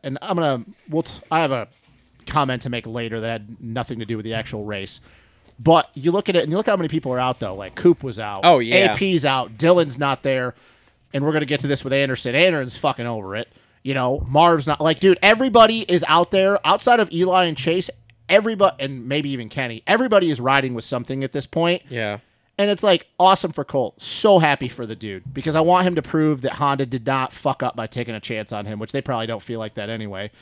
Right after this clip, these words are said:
Speaker 1: 'cause of how good a, a tester he is.
Speaker 2: Yeah.
Speaker 1: But it's like, dude, you just kinda backed your way into the fourth. You earned it because you
Speaker 2: Yeah.
Speaker 1: stayed on two wheels where a lot of people couldn't.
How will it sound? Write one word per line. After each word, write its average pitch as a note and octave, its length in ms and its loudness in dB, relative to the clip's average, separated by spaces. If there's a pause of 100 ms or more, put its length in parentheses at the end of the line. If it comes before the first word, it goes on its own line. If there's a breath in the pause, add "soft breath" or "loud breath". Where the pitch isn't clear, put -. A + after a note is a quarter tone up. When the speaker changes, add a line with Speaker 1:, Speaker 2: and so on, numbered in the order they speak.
(160 soft breath)
Speaker 1:
'cause C3 160 -4
of A2+ 120 -6
how B2 120 -2
good A#2 180 -6
a, A2+ 220 -6
a A#2 100 -14 (180)
tester A#2+ 400 -6
he F#2+ 120 -16
is. E2 160 -18 (140)
Speaker 2:
Yeah. G2+ 240 0 (220)
Speaker 1:
But D#3+ 120 2
it's D#3+ 160 0
like, F3 280 2 (600)
dude, E3+ 280 6
you F#3 80 -4
just - 160 -4
kinda F#3+ 200 0
backed B2 400 -2
your D3+ 120 2
way C#3 160 2
into B2+ 140 -4
the G#2+ 80 -8
fourth. C#3 320 -4
You G3 420 -2
earned A#3 300 2
it - 180 4 (120)
because C3+ 240 0
you A2+ 80 2
Speaker 2:
Yeah. G#2+ 60 0
Speaker 1:
stayed E3+ 180 2
on E3 120 4
two D#3+ 180 2
wheels F3 260 4
where C3 100 0
a B2 40 0
lot C#3 180 2
of C#3 60 -4
people C#3 180 -6
couldn't. F3+ 340 2